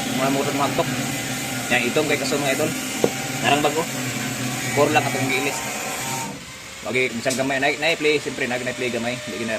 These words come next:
pwede nga wala. Okay. Ato lang yung asibulon, mga idol. Ibalik lang nato na ihang mga plato-plato. Nya kaning iyang katalitik. Ato nang tanggalon diha ang katalitik niya, mga idol,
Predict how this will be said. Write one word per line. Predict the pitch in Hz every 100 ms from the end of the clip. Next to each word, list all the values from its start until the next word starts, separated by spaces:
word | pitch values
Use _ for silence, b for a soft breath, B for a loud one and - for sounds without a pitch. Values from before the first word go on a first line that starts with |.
| 110
pwede | 110 110
nga | 110
wala. | 107 - - - - - - - - - - 120
Okay. | 156 156 - - - - -
Ato | 127 170
lang | 175
yung | 170
asibulon, | 165 165 170
mga | 165 156 165
idol. | 147
Ibalik | 131 139 143
lang | 147
nato | 139 147
na | 135
ihang | 147 147
mga | 147 147 139 - - - - - - - - -
plato-plato. | 120 131 135 131 156 - - - - - - - - 127
Nya | 135
kaning | 170 180
iyang | 185 180 180 180 180 170 156 - - - - - - -
katalitik. | - 151 - 151 - 135 - -
Ato | 127 160
nang | 170
tanggalon | 170 170 170 165
diha | 165
ang | 151
katalitik | 147 156 151 147
niya, | 143 139
mga | 131 120
idol, | 127 139